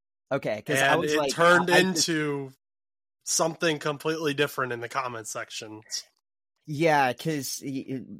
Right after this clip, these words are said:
Speaker 1: th-, I mean, that's
Speaker 2: But
Speaker 1: the same thing. Th-, I mean,
Speaker 2: Yeah.
Speaker 1: Steelers have a good team, but, I mean, we've talked
Speaker 2: Yes.
Speaker 1: about that multiple times. And when it comes with Bill Belichick, I mean, I don't like Bill Belichick. I despise him.
Speaker 2: <laughs>
Speaker 1: But that's just because the Pittsburgh Steelers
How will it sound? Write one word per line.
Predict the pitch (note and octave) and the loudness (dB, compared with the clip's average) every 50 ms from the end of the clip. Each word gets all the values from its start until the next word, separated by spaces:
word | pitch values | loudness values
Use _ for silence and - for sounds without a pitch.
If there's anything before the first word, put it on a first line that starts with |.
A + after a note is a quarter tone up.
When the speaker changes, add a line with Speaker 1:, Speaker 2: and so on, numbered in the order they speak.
| - - C3+ | -12 -4 -2
Speaker 1:
th-, | D#3 - | 0 0
I | - D#3+ | 2 2
mean, | E3+ D3+ | 2 4
that's | C#3 C3+ C3+ - | 4 4 2 0
Speaker 2:
But | C#3 - | -2 -4
Speaker 1:
the | - C#3 | -4 -4
same | C#3 B2+ A#2 | -4 -6 -4
thing. | - - D3 D3+ C#3+ B2 G#2 _ _ - | -2 0 2 2 2 0 -4 _ _ -2
Th-, | A#2+ B2 F#2+ | 2 2 4
I | C3 | 4
mean, | C3+ C3+ C3 A#2+ - _ _ _ _ _ | 4 2 0 -2 -4 _ _ _ _ _
Speaker 2:
Yeah. | - C#3 B2 A2+ B2 G#2 _ _ _ _ - | -4 -2 -2 -2 -2 -6 _ _ _ _ -8
Speaker 1:
Steelers | - - - D#3 D3+ D#3 C#3+ - | -6 -2 2 2 2 2 4 2
have | C#3+ C#3 | 0 0
a | C3+ | 0
good | B2 C#3+ C3+ - | -2 -8 -8 -8
team, | - C#3 D3 D#3+ F3+ F3 D#3+ - _ _ _ _ _ _ - | -6 -6 -6 -4 -4 -6 -8 -12 _ _ _ _ _ _ 2
but, | B2+ B2+ B2+ A#2+ - - | 4 4 4 2 0 -4
I | - B2 | -6 -4
mean, | B2 B2 B2 B2 A#2+ A#2+ A#2 _ _ _ _ _ _ _ _ - | -4 -4 -4 -4 -6 -8 -10 _ _ _ _ _ _ _ _ -18
we've | B2+ A#2+ - | -18 -12 -6
talked | - C3+ B2 B2 | -2 -2 0 0
Speaker 2:
Yes. | - | 2
Speaker 1:
about | C3 C3 B2 - | 2 2 0 0
that | - B2 A#2+ | 0 -2 -4
multiple | A#2+ A#2+ A#2+ - - A#2 A2+ | -2 -4 -6 -6 -8 -12 -10
times. | - B2+ B2+ C3+ C#3 C#3+ C#3+ - - - _ _ _ _ _ - | -6 -4 -4 -2 -4 -4 -6 -8 -10 -10 _ _ _ _ _ -6
And | A#2 A#2 A#2 A#2 | -4 -2 0 0
when | A#2 A#2 | 0 0
it | A#2 - | -2 -2
comes | C#3+ C#3 B2+ B2 | -2 -4 -2 -4
with | C3 A2+ | -4 -2
Bill | - C3 A#2+ | -2 -2 -2
Belichick, | G2+ G#2 A#2 C3 C3 B2 - - B2+ A#2+ A#2 - _ _ _ _ - - - - - - | 0 2 2 2 2 0 -2 -2 -2 -2 -2 -4 _ _ _ _ -20 -20 -20 -20 -14 -10
I | A2 B2 | -8 -8
mean, | B2 B2+ A#2+ A2+ G2+ - - | -6 -8 -8 -10 -12 -8 -4
I | A#2 C3+ D#3+ | -2 0 0
don't | E3 D#3 C#3+ C#3+ D3 G2+ | 0 0 0 -2 -2 -2
like | C3 D3 D#3 - | -4 -4 -4 -6
Bill | - A2 G#2 | -8 -10 -8
Belichick. | G2 G2 G2+ G2 G2+ - - G#2 G2+ - - - | -8 -8 -8 -8 -8 -10 -10 -12 -12 -12 -12 -8
I | A2 A#2 B2+ A#2+ G2+ | -6 -6 -6 -6 -6
despise | - A2+ - - - A2+ A#2 C3 D3+ - - | -8 -8 -8 -6 -4 -2 0 0 0 0 -2
him. | A2 G2+ - - - | -6 -10 -12 -14 -18
Speaker 2:
<laughs> | - - - - F#3+ F3+ F#4 | -20 -18 -14 -8 -2 2 4
Speaker 1:
But | F4 C#3+ - | 4 4 2
that's | - C#3+ D#3 E3 - | 2 0 0 0 0
just | - E3+ E3+ - - | -4 -6 -6 -6 -4
because | D3+ D3 C3+ - D3+ C#3+ C#3+ D3 C#3+ A#2+ - - | -4 -4 -4 -2 0 2 2 2 0 -2 -8 -10
the | C#3 C3+ B2+ | -8 -8 -6
Pittsburgh | - D#3 D3+ - - C#3+ B2 | -4 -6 -6 -4 -4 -4 -4
Steelers | - - C#3+ C#3 C#3+ D3 D3 C#3+ D3 C#3+ - - | -2 0 2 4 4 6 6 4 4 2 -2 -8